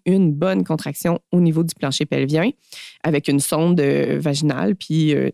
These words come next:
une machine qui ressemble à un tens, mais c'est comme une coche au-dessus. Euh,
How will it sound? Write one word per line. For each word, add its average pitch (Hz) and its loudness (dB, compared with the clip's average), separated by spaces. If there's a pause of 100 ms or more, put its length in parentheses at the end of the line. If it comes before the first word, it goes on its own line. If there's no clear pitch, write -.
une 151 2
machine 160 0
qui 156 -8
ressemble 240 0
à - 0
un 208 0
tens, 240 -2
mais 71 -4
c'est - -16
comme 147 0
une 139 0
coche - -6
au-dessus. - -4 (720)
Euh, 143 2